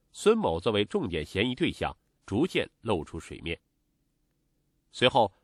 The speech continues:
在现场周围和抛车路线附近的玉米地里，民警搜出了带血的手套和裤子，以及被害人的拖鞋。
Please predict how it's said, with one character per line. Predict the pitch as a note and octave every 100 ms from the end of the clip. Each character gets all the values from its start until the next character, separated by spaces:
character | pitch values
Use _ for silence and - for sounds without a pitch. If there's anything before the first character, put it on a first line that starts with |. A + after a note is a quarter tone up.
| -
在 | A#2+
现 | - C3
场 | F2+
周 | F2+
围 | C3 A2
和 | A2+ A2
抛 | - D3
车 | -
路 | D#3+ A2
线 | - F#2+
附 | A#2+
近 | G#2
的 | F2
玉 | E2+ C#3
米 | D2
地 | D#3+ B2
里， | D2+ - _ _ -
民 | A#2
警 | A#2+ G2
搜 | A2+ C#3+
出 | C#3
了 | A2+ -
带 | - A#2
血 | F2+ E2
的 |
手 | F#2 D#2 D2
套 | B2+ -
和 | - G2
裤 | - C3
子， | - - _ _ _ _ _ _
以 | - B2+
及 | E3
被 | F#3
害 | D3 C#3
人 | A2+
的 | G#2+
拖 | - D3+
鞋。 | - D#2+